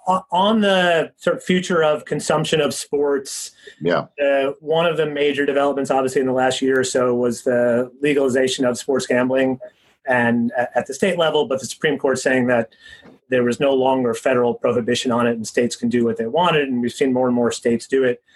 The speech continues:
Speaker 1: And there was the assumption that that was gonna fundamentally change both the way many fans watch the game and why they watch the game, and then also how the game is distributed and, and produced.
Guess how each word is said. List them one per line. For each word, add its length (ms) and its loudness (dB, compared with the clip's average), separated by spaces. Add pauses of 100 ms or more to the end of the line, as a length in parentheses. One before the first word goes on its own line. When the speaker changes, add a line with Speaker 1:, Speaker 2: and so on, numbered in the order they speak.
(460)
Speaker 1:
And 480 0
there 220 0
was 220 -2
the 320 0
assumption 440 -2
that 120 -4
that 180 0
was 100 0
gonna 260 0
fundamentally 640 0
change 640 -2 (440)
both 360 -2
the 120 0
way 680 0 (400)
many 260 0
fans 680 0
watch 400 -2
the 100 0
game 300 0
and 100 -4
why 220 2
they 100 0
watch 300 -2
the 100 -4
game, 220 0
and 80 -2
then 80 0
also 280 0
how 120 0
the 120 -2
game 340 0
is 300 -2
distributed 520 0
and, 380 -2
and 320 0
produced. 540 -2